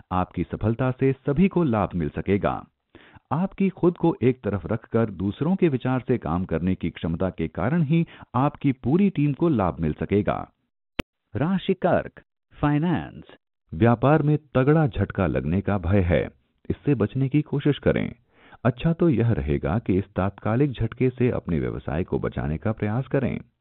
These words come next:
Speaker 1: एक लक्ष्य बनाकर उसे पाने का प्रयत्न करें। कुछ ऐसे कर्मठ और निष्ठावान लोगों के साथ जुड़िए,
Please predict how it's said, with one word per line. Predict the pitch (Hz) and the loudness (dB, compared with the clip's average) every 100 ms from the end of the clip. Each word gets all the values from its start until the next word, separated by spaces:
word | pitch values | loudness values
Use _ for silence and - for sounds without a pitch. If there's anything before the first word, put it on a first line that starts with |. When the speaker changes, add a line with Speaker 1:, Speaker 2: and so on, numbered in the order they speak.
| - - - - - | -20 -20 -20 -12 2
Speaker 1:
एक | 170 180 | 2 4
लक्ष्य | 95 143 - | 0 0 -2
बनाकर | 78 62 58 85 104 | -2 -2 -4 -2 -2
उसे | - - | -4 -4
पाने | 117 - 64 78 | -4 -4 -4 -4
का | 98 | -4
प्रयत्न | 110 127 147 156 | -4 -4 -4 -4
करें। | - 85 52 - _ _ _ _ - | 0 2 2 -6 _ _ _ _ -2
कुछ | 90 - - | 0 0 -2
ऐसे | 95 - 85 | -2 0 -2
कर्मठ | - 92 101 - - - - - | 0 -2 -2 -4 -8 -16 -10 0
और | 101 | 0
निष्ठावान | 107 110 - 147 123 131 104 | 2 -2 0 -2 0 0 0
लोगों | 78 92 | 0 0
के | 78 71 | 0 -2
साथ | - 73 80 - | -2 -2 -4 -4
जुड़िए, | 87 123 113 120 | -2 2 2 0